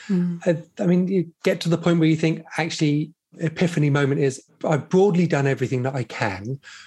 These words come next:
Speaker 2: short of hold your hand and write notes," which isn't gonna be any good when it comes to the exam because I can't be there to do it.
Speaker 1: Mm.
Speaker 2: So up to this point, as I said, I've, I think I've done everything. Um, then my last ditch attempt was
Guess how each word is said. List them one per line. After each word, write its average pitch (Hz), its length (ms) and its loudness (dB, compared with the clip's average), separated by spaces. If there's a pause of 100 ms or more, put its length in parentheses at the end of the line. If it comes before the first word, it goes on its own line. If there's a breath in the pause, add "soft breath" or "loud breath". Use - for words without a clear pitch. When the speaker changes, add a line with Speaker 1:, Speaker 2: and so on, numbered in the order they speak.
(120)
Speaker 2:
short 160 520 0
of 139 140 0
hold 151 380 0
your 135 200 0
hand 117 340 -6
and 117 200 -6
write 123 240 -2
notes," 98 500 -10 (440 loud breath)
which - 140 2
isn't 170 200 4
gonna 165 160 2
be 139 120 2
any 127 140 0
good 120 180 -4
when 113 120 -4
it 131 80 -10
comes 110 260 -4
to - 100 -12
the 113 120 -4
exam 120 440 -2 (280)
because 131 360 -2 (120)
I 131 80 0
can't 143 360 -2
be 131 160 0
there 117 200 -4
to - 120 -6
do 120 140 -2
it. 107 140 -6 (340 loud breath)
Speaker 1:
Mm. 180 240 -6
Speaker 2:
So 131 340 0 (440)
up 196 220 -4
to 170 100 -2
this 147 200 0
point, - 540 -6 (200)
as 117 100 -8
I - 20 -6
said, 113 100 -4
I've, 117 140 -4 (100)
I 139 60 -4
think 175 260 0
I've 117 120 -4
done 113 140 -2
everything. 117 500 -2 (340 loud breath)
Um, 135 200 0
then 147 120 2
my 143 160 2
last 139 340 -2
ditch 139 220 -4
attempt 120 460 -6
was 110 420 -2